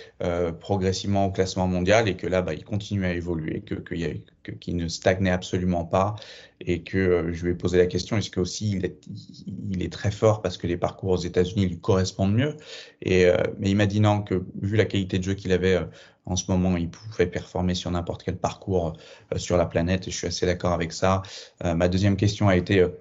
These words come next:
de savoir pourquoi est-ce qu'il s'était, euh, quand ils avaient commencé à travailler ensemble, pourquoi il s'était appuyé sur cette trajectoire de fade. C'était parce que, euh, euh, une limitation physique de Mathieu, parce que, euh,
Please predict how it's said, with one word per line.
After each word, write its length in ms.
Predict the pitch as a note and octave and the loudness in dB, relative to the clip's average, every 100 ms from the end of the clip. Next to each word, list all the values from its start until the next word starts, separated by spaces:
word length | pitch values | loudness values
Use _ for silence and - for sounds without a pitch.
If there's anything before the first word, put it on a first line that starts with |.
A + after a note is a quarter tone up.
| _ _ _ _ - | _ _ _ _ -4
de 100 | G2 | 0
savoir 280 | G#2+ G#2 | 4 2
pourquoi 360 | - A2 D#3 D#3+ | 2 4 6 6
est-ce 140 | - - | 2 -4
qu'il 80 | |
s'était, 360 | F#2+ G2 - A2 | -6 -6 -2 0
euh, 160 | G2 E2 | 0 -2
quand 160 | - | -4
ils 120 | F2+ | 0
avaient 140 | F2+ F2 | 0 -2
commencé 300 | F2 F2+ F2 | -4 -6 -6
à 40 | |
travailler 280 | F2 F2 F2 | -4 -4 -2
ensemble, 300 | F2 - G2+ | -4 -4 -6
pourquoi 220 | G2+ G#2+ | -4 -6
il 20 | |
s'était 260 | F#2+ - F2+ | -6 -6 -4
appuyé 320 | F2+ F#2 F#2+ | -2 -2 -2
sur 140 | F2+ F2 | -2 -4
cette 160 | F2 | -10
trajectoire 440 | - E2 E2 F#2 E2+ | -6 -6 -2 -2 -2
de 80 | |
fade. 380 | E2 A#2+ C3+ A2 - - - _ - | 0 0 0 0 -8 -16 -20 _ -14
C'était 300 | - E2 E2 | -8 -4 -2
parce 220 | D#2 - | -2 -4
que, 120 | - | 0
euh, 320 | F2+ D#2+ D2 D2 - - _ - | 0 0 -4 -8 -16 -20 _ -8
euh, 100 | D#2+ D#2 A2 _ - G3 - | -8 -8 -14 _ -16 -14 -4
une 160 | G2+ F#2+ | 0 2
limitation 480 | F2+ F2+ F2+ - F2+ | 2 4 2 0 -2
physique 320 | - F2 E2+ | -2 -2 0
de 80 | F2 | 2
Mathieu, 520 | E2 D#2+ G#2 A2 A2+ - - - - | 2 0 2 2 2 -2 -16 -20 -10
parce 220 | E2 - | -8 -8
que, 140 | - | -2
euh, 280 | F#2+ F#2+ F2+ | 0 2 2